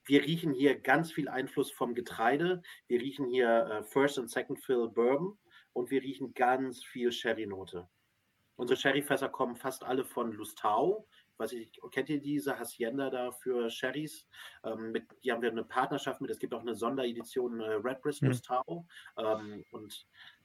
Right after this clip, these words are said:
Speaker 1: das riechst du wirklich, diesen sch-, kräftigen, äh, also europäisches Holz, kräftiger Einfluss vom Sherry, der kommt da richtig schön rüber. Es hat mir jemand beschrieben als Christmas Cake,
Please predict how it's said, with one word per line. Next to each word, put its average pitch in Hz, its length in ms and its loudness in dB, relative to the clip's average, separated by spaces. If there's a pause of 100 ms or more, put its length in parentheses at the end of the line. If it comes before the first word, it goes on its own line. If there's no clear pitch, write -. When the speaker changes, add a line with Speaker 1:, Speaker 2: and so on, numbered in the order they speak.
(100)
Speaker 1:
das - 280 -8
riechst 147 200 -6
du 117 100 -8
wirklich, 107 220 -10
diesen 113 260 -14
sch-, - 220 -8
kräftigen, 139 760 -2
äh, 110 80 -6
also 110 440 -4
europäisches 135 600 2
Holz, 143 480 6
kräftiger 127 420 -4
Einfluss 120 320 -8
vom 120 160 -10
Sherry, 123 400 -4 (360)
der 113 80 -6
kommt 117 200 -6
da 127 60 0
richtig 120 260 -4
schön 117 200 -4
rüber. 151 400 -2 (380)
Es 113 180 -4
hat 156 100 0
mir 160 80 4
jemand 156 220 4
beschrieben 139 340 0
als - 220 -8
Christmas 165 580 2
Cake, 104 380 -6